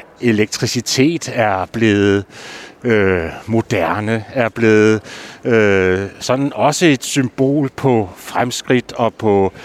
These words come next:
storhed og på det moderne.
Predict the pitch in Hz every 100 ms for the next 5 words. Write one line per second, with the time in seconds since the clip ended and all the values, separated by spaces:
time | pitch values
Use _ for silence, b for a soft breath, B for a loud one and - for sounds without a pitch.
0 | B B B - - - - - - 120
1 | 123 101 123 117 113 - 120 98 - -
2 | 135 123 120 104 95 104 120